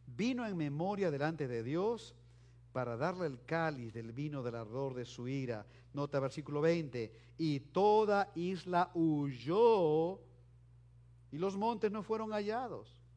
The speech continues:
La tierra va a tener un cambio topográfico total. No será la misma tierra con estos cambios geofísicos. Otro profeta del Antiguo Testamento, Zacarías,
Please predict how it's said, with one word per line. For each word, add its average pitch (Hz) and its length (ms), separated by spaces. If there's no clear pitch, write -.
La 175 160
tierra 214 380
va 196 80
a 196 60
tener 196 200
un 202 100
cambio 202 320
topográfico 175 840
total. 156 600
No 190 320
será 160 420
la 180 160
misma 165 400
tierra 175 640
con 135 200
estos 165 260
cambios 165 480
geofísicos. 180 1120
Otro 208 440
profeta 202 580
del 151 120
Antiguo 160 400
Testamento, 170 720
Zacarías, 143 640